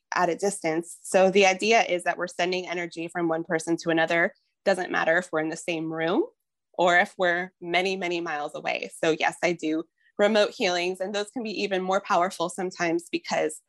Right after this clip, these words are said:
I can't see you. I have no way of knowing anything really about you. And so you're still getting incredibly validating information and healing that's happening. And it's,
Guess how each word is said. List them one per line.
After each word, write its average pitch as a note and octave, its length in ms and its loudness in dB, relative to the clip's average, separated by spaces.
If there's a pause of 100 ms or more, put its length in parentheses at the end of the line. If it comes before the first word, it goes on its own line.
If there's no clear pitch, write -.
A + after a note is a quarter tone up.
(280)
I F#3 100 2
can't - 420 -2
see G3+ 220 -4
you. E3 300 -2
I - 100 4
have G3 220 2
no F3 220 6
way E3+ 280 2
of E3 120 -2
knowing D#3+ 340 2
anything D#3 440 0
really D#3 300 0
about D#3+ 280 2
you. D#3 200 -6 (560)
And F3 240 4
so - 120 2
you're F3+ 200 4
still F#3+ 260 0
getting F3 260 -2
incredibly E3 540 -4
validating D#3+ 540 -2
information D#3 580 -4 (100)
and D#3 320 -2
healing B3 380 4
that's D#3+ 180 0
happening. D3+ 440 0 (440)
And F#3 160 4
it's, - 220 -4